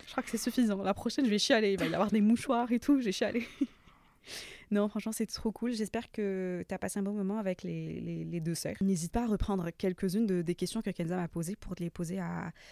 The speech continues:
ta sœur, ton frère ou ta meilleure amie, je sais pas moi, pour faire un peu plus connaissance. You never know. Ça peut toujours choquer. Des fois, tu, tu, tu dis, « Ouais, vas-y, c'est pas la peine que je, je pose la question », mais en fait, tu, tu vas être choqué, en fait. Donc, euh, voilà. Euh,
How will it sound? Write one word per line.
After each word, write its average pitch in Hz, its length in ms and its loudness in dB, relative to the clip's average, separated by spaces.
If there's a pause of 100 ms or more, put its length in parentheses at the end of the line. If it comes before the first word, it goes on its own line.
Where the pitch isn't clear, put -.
(220)
ta 185 140 -2
sœur, 185 360 -6
ton 165 120 -8
frère 175 420 -8
ou 170 140 0
ta 175 140 -4
meilleure 175 240 -2
amie, 165 160 -2
je - 60 -8
sais - 100 -12
pas 180 120 -4
moi, 185 260 -6
pour - 120 -16
faire 185 180 -6
un 185 60 -4
peu 160 80 -8
plus - 180 -14
connaissance. 170 540 -6
You 185 60 -2
never 165 220 -2
know. 202 140 -4 (460)
Ça - 140 -8
peut 170 140 -6
toujours 202 420 -6
choquer. 175 400 -4 (240)
Des 160 100 -8
fois, 185 140 -6
tu, 165 360 -6
tu, 156 380 -10
tu - 140 -14
dis, « 170 200 -4
Ouais, 180 240 0
vas-y, 175 300 -6
c'est - 160 -10
pas 165 140 -6
la 165 80 -4
peine 175 160 -6
que - 60 -14
je, 175 100 -8
je - 100 -14
pose 175 160 -6
la 170 120 -4
question », 165 320 -6
mais 202 80 -2
en 180 40 -4
fait, 180 180 -8 (220)
tu, 156 420 -8 (320)
tu - 100 -6
vas 147 60 -2
être 151 100 -10
choqué, 165 260 -4 (240)
en 156 80 -8
fait. - 180 -20 (720)
Donc, 165 380 -4
euh, 156 560 -4
voilà. - 160 -8 (680)
Euh, 160 260 -6